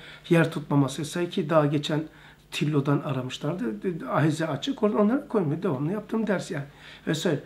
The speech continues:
Bırakma kardeşim. Ben hepsini seviyorum. Niye? Ya arkadaş bu Vesvese Risalesini al.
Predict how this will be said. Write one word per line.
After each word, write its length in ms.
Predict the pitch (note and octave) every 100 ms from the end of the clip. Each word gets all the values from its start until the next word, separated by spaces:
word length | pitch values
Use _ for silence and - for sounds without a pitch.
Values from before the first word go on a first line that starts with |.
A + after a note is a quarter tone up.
| - -
Bırakma 360 | B2+ F3+ - A3+
kardeşim. 540 | A#3+ C4 C4+ F#3 D#3+
Ben 160 | E3+ F#3 - - -
hepsini 320 | - D4 - C4
seviyorum. 440 | A#3+ B3 G#3 G3
Niye? 320 | C4 B3 C4 - - - - - F#3+
Ya 140 | A#3+
arkadaş 400 | C4+ C4+ C4 -
bu 140 | B3 G3+
Vesvese 380 | - C#4 - G#3+
Risalesini 520 | A3+ G#3 F#3+ G#3
al. 120 | C#4+